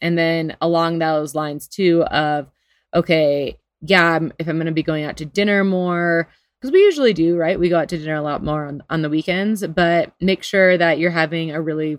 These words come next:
filling breakfast and then just planning ahead. So looking at, like, the menu, if you know beforehand where you're going. So your weekends don't have to be your weekend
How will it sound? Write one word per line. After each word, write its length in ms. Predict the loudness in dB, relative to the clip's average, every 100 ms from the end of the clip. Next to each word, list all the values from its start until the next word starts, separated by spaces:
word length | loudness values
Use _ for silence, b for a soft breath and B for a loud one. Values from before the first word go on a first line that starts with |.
| -4
filling 300 | -4 -2 -4
breakfast 800 | -2 -4 -2 0 2 2 -2 -16 b b b b 2
and 100 | 4
then 100 | 4
just 180 | -2
planning 300 | -2 0 2
ahead. 400 | -2 -4 -6 -8
So 160 | -4 -2
looking 340 | 0 -2 -4
at, 160 | -4 -4
like, 200 | -4 -4
the 60 | -2
menu, 400 | -2 0 0 -2
if 140 | -2
you 80 | 0
know 160 | 0
beforehand 720 | 0 -2 -2 -4 -2 -6 -10 -2
where 120 | 4
you're 140 | 4 4
going. 440 | -2 -2 -2 -2 -8 _ _ _ _ -2
So 140 | 2
your 180 | 4 4
weekends 540 | 2 2 2 2 0 -6 -12 _
don't 680 | 0 2 2 2 2 0 -4
have 260 | -2 -2 -2
to 80 | -4
be 300 | -2 -2 -4
your 340 | -2 2 2
weekend 1300 | 0 -4 -6 -8 _ _ -4 -2 0 -2 -4 -6